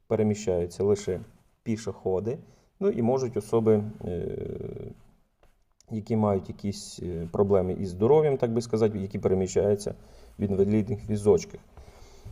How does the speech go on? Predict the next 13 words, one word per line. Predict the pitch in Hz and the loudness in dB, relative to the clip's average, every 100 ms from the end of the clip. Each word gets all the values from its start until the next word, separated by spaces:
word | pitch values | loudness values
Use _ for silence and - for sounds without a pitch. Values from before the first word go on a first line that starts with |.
| - | -12
Інші | - 143 165 151 | -2 -2 0 2
учасники, | 139 151 135 127 110 | 2 4 4 2 -2
там, | 104 98 | 0 0
велосипедисти, | 92 92 - - 120 156 - 113 107 107 - _ _ - - | 0 -2 -2 -2 -2 -4 0 -2 -2 -10 -20 _ _ -20 -18
не | - 110 127 | 0 2 4
можуть | 98 101 104 - - | 4 2 2 -6 -4
переміщатися. | 87 92 92 - - - - - - | 0 0 -4 -10 -14 -16 -20 -20 -8
Е, | - 101 92 | 0 0 0
при | - 135 | 2 2
цьому | 147 147 120 104 101 95 95 | 4 6 6 8 6 4 0
пішоходи | 110 117 - 113 98 | -2 -2 4 4 4
мають | 98 101 90 85 | 4 4 4 2
триматися | 107 143 156 160 - | 2 4 2 -4 -8